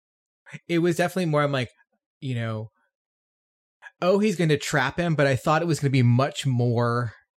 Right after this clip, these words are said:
you know, much more just kind of a, a violent and aggressive off the front, not the insidious, like, pulling you in and then now, like, "Oh, look, now you're stuck. You're, you were literally enmeshed in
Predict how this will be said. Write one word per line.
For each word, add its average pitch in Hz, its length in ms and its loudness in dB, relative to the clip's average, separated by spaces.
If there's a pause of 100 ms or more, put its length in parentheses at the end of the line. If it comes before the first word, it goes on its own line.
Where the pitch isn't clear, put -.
(120)
you 131 140 -2
know, 120 360 -2 (240)
much 208 220 0
more 208 100 2
just 151 160 -6
kind 147 120 0
of 123 80 -2
a, 120 60 -4 (180)
a 139 40 2
violent 135 380 0
and 127 100 -2
aggressive 120 340 -4
off 117 140 -6
the 127 60 -2
front, 117 320 -6
not 147 480 0
the 135 300 -4
insidious, 131 880 0
like, 117 500 -4 (540)
pulling 156 480 4
you 139 160 2
in 131 400 0
and 127 180 0
then 131 200 2
now, 123 240 0
like, 120 280 -4
"Oh, 135 160 -2
look, 120 280 -4
now 110 100 -2
you're 110 160 -2
stuck. 110 340 -2
You're, 117 240 -4
you 117 140 -2
were 113 220 0 (100)
literally 123 340 0
enmeshed 117 540 -2
in 113 380 -2